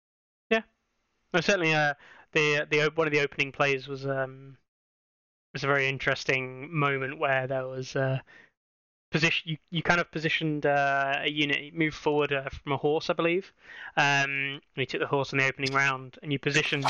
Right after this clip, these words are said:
then you twisted at the end to get, like, a better march angle or whatever. And then he just kind of marched, he, he moved the Fens up at the start of round two to just be within taunt range. And it was like, "Huh,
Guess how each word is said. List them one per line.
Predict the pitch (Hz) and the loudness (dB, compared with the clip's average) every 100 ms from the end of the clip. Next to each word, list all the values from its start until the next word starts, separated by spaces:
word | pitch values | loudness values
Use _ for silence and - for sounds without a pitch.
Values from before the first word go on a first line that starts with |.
| - - - - | -2 -4 -8 -2
then | 151 | -2
you | |
twisted | 143 170 165 170 151 | 0 -2 0 0 0
at | - | 2
the | 147 | 0
end | 147 170 190 - - - | 0 -2 -2 -2 -4 -10
to | - | 0
get, | 151 | 0
like, | 151 | 2
a | 143 | 0
better | 143 139 135 | 2 2 2
march | 135 143 151 - | 2 2 0 0
angle | 151 147 | 2 2
or | 147 | 2
whatever. | 156 156 170 170 - - - | 2 2 0 -2 -6 -6 0
And | 151 | 2
then | 151 | 2
he | 143 | 2
just | 160 - | 0 0
kind | 147 | 0
of | 139 | 2
marched, | 147 147 - - | 2 2 0 -4
he, | 175 151 147 | 0 0 0
he | 156 | 2
moved | 160 156 | 2 0
the | 151 | 0
Fens | 147 147 156 | 0 0 2
up | 170 185 - | 0 0 -6
at | 139 | -6
the | |
start | 131 147 143 | 0 0 2
of | 147 | 0
round | 143 139 | 0 -2
two | 151 156 | -2 -2
to | - | -2
just | 143 - | -4 -2
be | 143 | 0
within | 135 131 | 2 0
taunt | 143 147 | 0 0
range. | 170 165 196 - - - - - | 2 0 0 -4 -6 -10 -8 0
And | 147 | 0
it | 139 | 2
was | 135 | 2
like, | 135 139 - _ - | 0 -2 -10 _ -2
"Huh, | 202 175 | 2 2